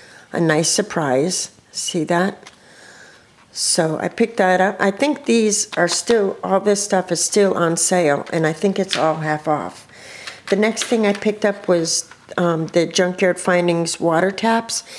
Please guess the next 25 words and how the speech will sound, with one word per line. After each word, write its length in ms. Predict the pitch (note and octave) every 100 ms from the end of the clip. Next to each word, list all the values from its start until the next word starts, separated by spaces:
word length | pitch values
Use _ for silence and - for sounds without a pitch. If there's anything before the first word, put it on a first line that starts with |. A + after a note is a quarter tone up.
| - -
and 160 | - F#3+
these 220 | B3 C#4
are 160 | B2 -
awesome 460 | E3+ F3 E3+ E3 D3+
too, 460 | - F#3+ C#3+ C3+ - - - - - _ -
but 220 | E3+ -
these 260 | F#3+ F3+ -
are 400 | F#3 F3 E3+ -
a 80 | E3+
lot 220 | D#3 -
smaller 500 | - A#3+ C4 F#3+ C#3+
than 220 | D3+ C#3
I 80 | A2
thought 320 | - D#3+ D3
they'd 180 | A2+ G2
be. 260 | B2+ A#2+ - _ _ _ _ _ - - _ - F3 -
And, 340 | F3+ D#3+ -
um, 360 | E3+ D#3+ D3 D3 - - - - - - _ - - -
these 360 | G3+ A3 G3 -
were 140 | F#3
three 280 | F3+ - A3
dollars 460 | G3+ F3+ F#3 F#3 G#3+
as 220 | F#3+ -
well, 360 | D3+ C#3+ E3 F3+ - - - - - - _ _ -
and 460 | E3 D#3 D#3+ D#3+